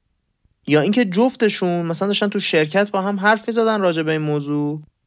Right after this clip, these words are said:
بعد به این نتیجه رسیدن که این حرف درستیه، بیان به شما هم بگن.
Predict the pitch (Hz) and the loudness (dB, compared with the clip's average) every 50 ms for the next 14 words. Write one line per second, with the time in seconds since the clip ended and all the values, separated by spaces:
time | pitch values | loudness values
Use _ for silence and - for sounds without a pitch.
0 | _ _ - 185 220 190 196 220 220 214 208 196 202 - 214 202 196 - 196 196 | _ _ 2 4 4 4 4 4 4 4 2 2 4 4 2 2 2 2 0 0
1 | 196 190 196 190 175 170 180 180 170 - 180 160 156 151 151 156 151 151 - 143 | 0 0 -2 -2 0 2 2 0 0 0 -2 0 2 2 2 2 0 0 -2 0
2 | 139 135 123 135 139 135 131 120 117 - 120 113 110 107 104 101 95 95 90 - | 0 0 2 0 0 0 0 -4 -4 -4 -4 -4 -4 -4 -4 -6 -8 -10 -10 -12